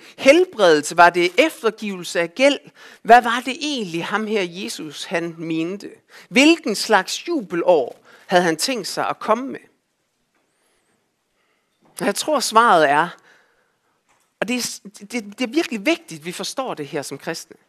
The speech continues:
Jeg tror, svaret er, det hele. Det hele havde Jesus tænkt sig at komme med.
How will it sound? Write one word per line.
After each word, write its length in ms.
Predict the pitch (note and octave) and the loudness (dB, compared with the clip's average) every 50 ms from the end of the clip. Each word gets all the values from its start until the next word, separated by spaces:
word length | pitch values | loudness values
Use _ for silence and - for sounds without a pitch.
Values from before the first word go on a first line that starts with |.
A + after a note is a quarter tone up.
| _ _ _ _ _ _ _ _ _ _ _ _ - | _ _ _ _ _ _ _ _ _ _ _ _ -8
Jeg 100 | - F3 | -8 -8
tror, 180 | - - C#4+ B3 | -2 0 0 0
svaret 480 | - - G#3+ A#3+ A#3+ G#3+ F#3 D#3+ D3+ D3+ | 0 0 -2 0 0 2 2 2 2 0
er, 120 | E3+ F#3 F3+ - _ _ _ _ _ _ _ _ _ _ _ _ _ _ _ _ _ _ _ - - _ _ _ _ - _ _ _ _ _ _ _ _ _ - | 0 -2 -6 -14 _ _ _ _ _ _ _ _ _ _ _ _ _ _ _ _ _ _ _ -20 -20 _ _ _ _ -20 _ _ _ _ _ _ _ _ _ -6
det 100 | G3 F#3 | -4 -4
hele. 480 | F3 F3+ A3+ A3+ A#3 C4 C#4 B3 - - _ _ _ _ _ _ _ _ _ _ _ _ _ _ _ _ _ _ _ _ _ _ _ _ _ _ _ _ _ _ _ _ _ _ _ _ _ - | -4 -6 -6 -6 -4 -4 -6 -6 -8 -10 _ _ _ _ _ _ _ _ _ _ _ _ _ _ _ _ _ _ _ _ _ _ _ _ _ _ _ _ _ _ _ _ _ _ _ _ _ -12
Det 80 | - G3+ | -10 -8
hele 360 | G3+ C4+ D4 E4 E4+ D4+ G3 _ _ _ _ _ _ _ _ _ _ _ _ _ _ _ _ _ _ | -6 -4 -4 -4 -6 -6 -10 _ _ _ _ _ _ _ _ _ _ _ _ _ _ _ _ _ _
havde 260 | - E3+ F3 E3+ F3+ | -6 -6 -6 -4 -6
Jesus 280 | G3 G3 - - - - | -10 -10 -10 -14 -14 -12
tænkt 220 | - G3+ E3 C3+ | -12 -12 -10 -10
sig 100 | - A#2 | -10 -12
at 60 | - | -10
komme 220 | - - - - - | -6 -8 -8 -8 -8
med. 120 | - - | -16 -18